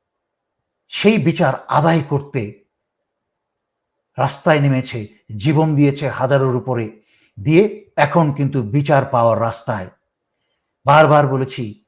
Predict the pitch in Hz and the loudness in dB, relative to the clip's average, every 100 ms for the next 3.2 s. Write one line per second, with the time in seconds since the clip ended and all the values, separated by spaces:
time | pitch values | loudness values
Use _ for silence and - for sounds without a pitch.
0 | _ _ _ 95 143 151 120 - 135 143 | _ _ _ -8 -2 0 0 0 2 2
1 | 143 139 - 117 110 104 - _ _ _ | 0 -6 -6 -8 -6 -10 -14 _ _ _
2 | _ _ _ _ _ _ 127 143 156 143 | _ _ _ _ _ _ -2 2 2 2
3 | - | -4